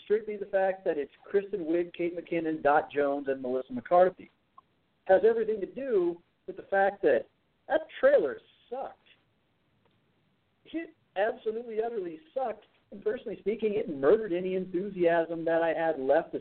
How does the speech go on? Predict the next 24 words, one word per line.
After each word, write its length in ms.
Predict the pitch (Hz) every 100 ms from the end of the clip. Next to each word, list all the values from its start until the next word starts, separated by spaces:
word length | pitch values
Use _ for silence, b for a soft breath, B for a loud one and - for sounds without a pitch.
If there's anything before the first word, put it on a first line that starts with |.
| -
see 160 | 208
this. 160 | 214 - _ B B _
I 140 | 320
was 220 | 170 254 202
actually 720 | 208 208 - 226 226 220 220 220 190 - _ - -
somewhat 720 | 214 214 214 226 226 226 226 - _ _ _ -
cautiously 580 | 151 196 208 202 220
optimistic 760 | 220 233 226 196 247 - 151 - _ _
about 280 | - 190 147
wanting 340 | 120 117 117 139
to 60 |
give 160 | 143 156
it 60 |
a 60 | 175
fair 240 | - 180
chance. 420 | 185 185 214 113 - - _ _ _ _
I 80 | 131 -
saw 200 | 175 170
that, 360 | 170 202 175 -
and 100 | 147
I 120 | 143
went, 280 | 143 147 131 - _ _
"Oh, 80 | 120
this 120 | 131